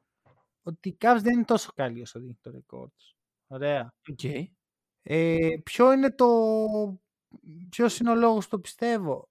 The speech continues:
Speaker 1: Θεωρώ ότι μια ομάδα που είναι στην επίθεση λίγο καλύτερα από τους Celtics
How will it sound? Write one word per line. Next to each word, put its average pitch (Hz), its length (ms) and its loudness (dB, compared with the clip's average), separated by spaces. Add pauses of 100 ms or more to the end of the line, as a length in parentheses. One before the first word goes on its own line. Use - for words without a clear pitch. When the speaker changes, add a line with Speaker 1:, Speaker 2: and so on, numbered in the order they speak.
Speaker 1:
Θεωρώ 180 960 4 (960)
ότι 170 520 -6
μια 208 200 0
ομάδα 226 500 2
που - 160 -8
είναι 220 140 2
στην 202 240 0
επίθεση 180 880 0
λίγο 190 320 -2
καλύτερα 208 360 0
από 180 100 -4
τους 165 200 -6
Celtics - 500 -4